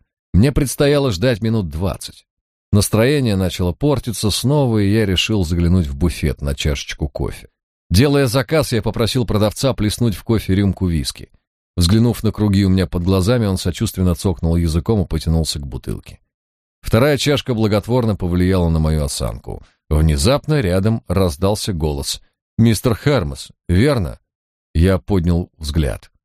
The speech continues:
Рядом со мной улыбалась черноволосая, шикарно одетая женщина. Сперва я её не узнал, но затем вскочил с места. "Ба, миссис Конн! Вас не признать в городской одежде. Как поживаете?"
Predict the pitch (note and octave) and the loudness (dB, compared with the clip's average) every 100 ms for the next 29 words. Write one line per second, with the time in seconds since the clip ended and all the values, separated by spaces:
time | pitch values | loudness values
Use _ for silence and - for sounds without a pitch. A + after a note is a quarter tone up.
0 | _ _ _ _ F2 A#2 B2 G#2+ G#2+ A2+ | _ _ _ _ 2 2 2 0 2 2
1 | C3 B2 A2 G2+ F#2 A2 A2 F#2+ - _ | 0 -2 -2 0 2 2 0 -2 -8 _
2 | - - G#2 G#2 G2 G2+ B2 - G#2+ - | -6 0 2 2 2 2 0 0 -2 -2
3 | F2+ - A#2+ A#2+ A2 F#2 E2 A2 - G2+ | -6 -2 0 0 0 0 0 -2 0 -2
4 | E2+ D#2 A2 D2+ - B1+ A1+ _ _ _ | 0 0 0 -2 -8 -10 -12 _ _ _
5 | - - F2 E2+ F2+ F#2 F2+ F#2 F2+ F#2 | -10 0 2 4 4 2 2 2 2 2
6 | G2 G2 F#2+ B2+ D#2+ A#1+ _ _ F2+ D#2+ | 2 0 0 0 0 -6 _ _ 0 2
7 | E2 - A2 F#2+ F#2+ - B2 - C3+ G#2+ | 0 0 -2 0 -4 -2 -4 -2 0 -2
8 | - C2 - _ _ _ - D2+ A#2+ D3+ | -4 -10 -16 _ _ _ -6 0 2 2
9 | B2+ F#2+ E2 A#2 D3 - D3 - - D#3+ | 0 0 0 2 0 0 -2 -4 -4 -2
10 | B2+ C#2+ B1+ _ _ - F#2+ G2 G2 - | 0 -4 -10 _ _ -4 2 2 2 -2
11 | G2 G2+ F#2 F2 G#2+ G2 G2+ F#2+ - E2 | -2 0 0 2 0 0 0 -2 -2 -4
12 | C#2+ D2 C2 B1+ - _ _ _ - C#3+ | -2 -6 -6 -10 -16 _ _ _ 0 0
13 | - C3+ G#2+ F#2 G2 G#2+ - G#2+ | 0 0 2 2 0 -2 -4 -8